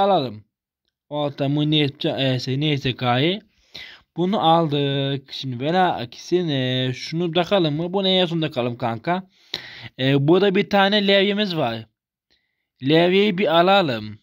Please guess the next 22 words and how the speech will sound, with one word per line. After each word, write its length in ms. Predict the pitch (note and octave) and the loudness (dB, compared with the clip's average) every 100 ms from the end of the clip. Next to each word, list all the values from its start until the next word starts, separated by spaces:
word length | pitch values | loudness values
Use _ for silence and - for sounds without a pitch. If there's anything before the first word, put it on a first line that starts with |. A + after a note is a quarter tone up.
| _ _ _ _ _ _ - - - - _ | _ _ _ _ _ _ -20 -20 -20 -20 _
Bir, 300 | D3 E3+ F#3 | 4 4 4
e, 340 | D3 C3+ C3 B2+ | 0 0 0 2
valve 280 | E3 F#3 - - | 2 2 -2 -8
kolu 320 | D3+ D3 D#3+ | -4 -2 -2
aldık. 800 | C3 B2 A#2 G#2+ A2+ A2 G#2+ - | -2 -4 -4 -6 -6 -6 -8 -8
Evet. 560 | C3 B2 D#3 E3 - - _ _ _ _ _ _ _ _ - _ _ _ _ _ - | -4 -2 -2 -4 -12 -18 _ _ _ _ _ _ _ _ -20 _ _ _ _ _ -2
Şimdi, 260 | D3 C#3 | 2 4
e, 400 | C#3+ C#3 C#3 C#3+ | 4 2 2 0
bugünün 380 | F#3 F#3 A#3+ A#3+ | -2 0 2 2
sonunda 440 | A3 G#3 F#3+ G#3 | 0 0 0 0
istasyonu 720 | G3+ F#3+ A3 G3+ - G#3+ G#3 | 0 2 2 2 0 -2 0
vardı. 400 | E3+ D3 C3+ C3+ | 2 2 0 -4
Kutup 400 | - C#3+ G#3 F#3+ | -10 -6 -6 -4
ge-, 340 | F#3 D3 C#3 C3 | -4 -2 -2 -4
e, 40 | |
kutup 460 | B2+ D#3+ D#3+ G#3+ - - - - - | -4 -4 0 0 -2 -18 -18 -18 -6
gecesi 480 | D3 D3 D#3+ G#3 - | 0 2 2 0 -2
fırtınalarda 760 | F3 D#3 E3+ E3 E3 D#3+ E3 E3+ | 0 0 0 0 2 2 0 -2
nedeni 480 | D#3 D#3 F3 D#3 | -2 0 -2 -2
buraya 320 | C#3+ D3+ E3 E3 | 0 2 2 0
gö-, 240 | C#3 B2+ | -2 -4
gönderildiğimizi 1080 | C#3+ D3 C#3 D3 C#3+ C3+ C#3+ C#3 D3+ F#3+ | -4 -2 -2 -2 -2 -2 -2 -2 0 -2